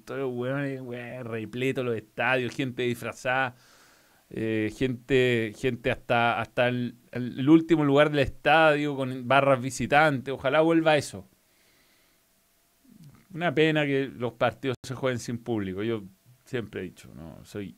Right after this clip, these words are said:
eh, muy enemigo de la sanción de castigar a un equipo sin público en todas circunstancias.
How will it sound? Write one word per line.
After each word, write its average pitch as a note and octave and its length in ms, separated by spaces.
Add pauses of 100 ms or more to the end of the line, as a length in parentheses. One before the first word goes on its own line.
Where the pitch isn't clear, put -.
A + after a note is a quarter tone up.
eh, G#2 260
muy C#3+ 280
enemigo D3 400
de C#3+ 80
la B2 80
sanción C3 760
de G2+ 320 (120)
castigar A2+ 440
a A#2 40
un A2+ 100
equipo A2 260
sin B2 160
público A2+ 520
en G#2+ 200
todas B2+ 200
circunstancias. A2 720